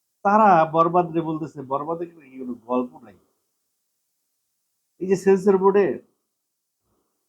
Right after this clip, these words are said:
যারা ছিলেন, এরা, আমি বুঝি না কেন এই সমস্ত, মানে এই জেনারেশন চব্বিশের আন্দোলন করে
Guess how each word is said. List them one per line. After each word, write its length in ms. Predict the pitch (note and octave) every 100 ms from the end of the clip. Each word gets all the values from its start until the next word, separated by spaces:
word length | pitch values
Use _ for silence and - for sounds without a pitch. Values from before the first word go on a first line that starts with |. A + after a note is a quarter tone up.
| _ _ B2+
যারা 300 | C#3 C#3 C#3+
ছিলেন, 420 | - E3 D#3+ A#2 - _ _ _ _ _ _ _
এরা, 420 | C3 C#3 C#3 C3+ _ _ _ _ _ _ _ _ -
আমি 140 | F#3+
বুঝি 280 | A#3 G#3+ G#3+
না 120 | E3+
কেন 480 | F3 G3+ G3+ E3 C#3
এই 80 | C3
সমস্ত, 500 | E3 D3+ D#3 - D#3
মানে 420 | D3 - C#3 - _
এই 240 | G3 G#3+ E3+
জেনারেশন 640 | G3+ A3+ A3+ G#3+ G3+ F3 - _ _ _ _ _ _ _ _ _ _ _ -
চব্বিশের 420 | G3+ G3+ - G#3+
আন্দোলন 460 | G3 F#3 G3+ F#3+
করে 440 | F3+ E3+ D#3+ G3+